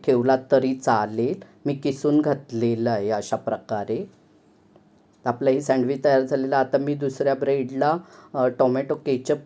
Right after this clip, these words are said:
पण लावलेला आहे आणि ग्रीन चटणी पण लावलेली आहे. तर आपण आता वर ठेवून प्रेस करून घेऊया.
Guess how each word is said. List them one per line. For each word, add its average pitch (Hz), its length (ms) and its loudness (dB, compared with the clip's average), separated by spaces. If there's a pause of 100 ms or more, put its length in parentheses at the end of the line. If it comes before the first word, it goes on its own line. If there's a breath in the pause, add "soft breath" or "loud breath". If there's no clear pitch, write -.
(160)
पण 151 120 6
लावलेला 156 560 2
आहे 160 280 0
आणि 151 380 0
ग्रीन 151 360 0
चटणी 147 440 -2
पण 127 260 0
लावलेली 101 600 -4
आहे. 92 180 -8
तर - 580 -12
आपण 127 240 0
आता 131 160 0
वर 131 260 2
ठेवून 139 420 -4
प्रेस 120 460 0
करून 131 400 2
घेऊया. 113 460 -2